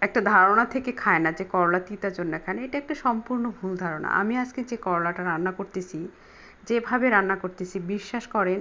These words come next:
এটা একদমই একটা as usual সবজির মতো মনে হয়, তিতার আশেপাশে কিছু নেই। এমনিতেতে হচ্ছে যে নরমাল যে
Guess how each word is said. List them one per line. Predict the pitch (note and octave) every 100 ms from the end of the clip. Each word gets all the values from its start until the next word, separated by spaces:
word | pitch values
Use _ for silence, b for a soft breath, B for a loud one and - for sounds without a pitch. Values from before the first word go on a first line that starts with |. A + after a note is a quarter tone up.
| -
এটা | G3+ A#3+ A#3 B3+ B3+ B B B
একদমই | - A3 F#3 C4 C4
একটা | C4+ B3+ - C4 -
as | A3+ A3+ B3+
usual | C4 C4 C4+
সবজির | C4 - B3 F#3 A3+
মতো | G3+ F#3 E3+
মনে | E3 D#3+
হয়, | D#3+ F#3 F3+ -
তিতার | B3+ B3+ C#4 C4 -
আশেপাশে | A3 - C4 B3+ G#3
কিছু | G3+ F#3+ F3+
নেই। | F3 - A#3
এমনিতেতে | B3 D4 D4+ D4+ E4 E4 F4+ B B B B -
হচ্ছে | B3 C4+
যে | C4+ C#4
নরমাল | B3 A3+ A3+ A#3+
যে | A#3+